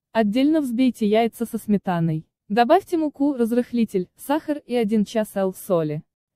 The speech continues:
Перемешайте тесто до однородного состояния, добавьте свежий укроп и перемешайте все еще раз. Форму для выпечки смажьте маслом, посыпьте дно и бока сухарями.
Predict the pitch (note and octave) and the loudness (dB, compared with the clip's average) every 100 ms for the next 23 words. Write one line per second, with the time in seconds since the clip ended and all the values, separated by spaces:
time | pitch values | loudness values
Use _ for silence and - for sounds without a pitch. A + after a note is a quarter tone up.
0 | _ B3+ A#3+ A#3 C#4 F4 D#4+ B3+ D4 E4 | _ 0 2 0 2 2 2 -2 -2 -2
1 | A#3+ G3+ F#3 F3+ F3+ F3 F3 E3+ F#3 - | 0 0 2 2 0 0 -2 -4 -6 -2
2 | F3+ A3+ D4+ A3+ F3+ - _ F#3+ A3 D4+ | 0 2 2 0 -2 -10 _ 0 2 2
3 | F4+ D4+ - B3+ C4+ B3+ - G#3 F#3 - | 0 -4 -2 -4 0 -2 0 -2 -2 -6
4 | F#3 G3 F3+ F3+ C#4 D#4+ C#4+ - A#3+ A3 | -4 0 0 -2 -2 -2 -2 -6 -2 -2
5 | F#3+ - E3+ D3+ D3 - _ _ _ _ | -2 -4 -4 -2 -6 -12 _ _ _ _
6 | C#4 D#4 D#4 D4 C#4+ C#4 - A#3+ A#3 C4 | 2 2 0 0 0 -2 -6 -6 -2 -4
7 | - B3 A3+ G#3+ F3 D#3+ - _ G#3 G#3 | -2 -2 -2 -4 -4 -4 -6 _ -4 -2
8 | C4 - A3 G#3+ B3 G3+ G3 G3+ - F#3+ | -6 -4 -2 2 2 0 -2 -4 -8 -6
9 | G3 F3+ D#3+ D3 | -4 -2 -2 -4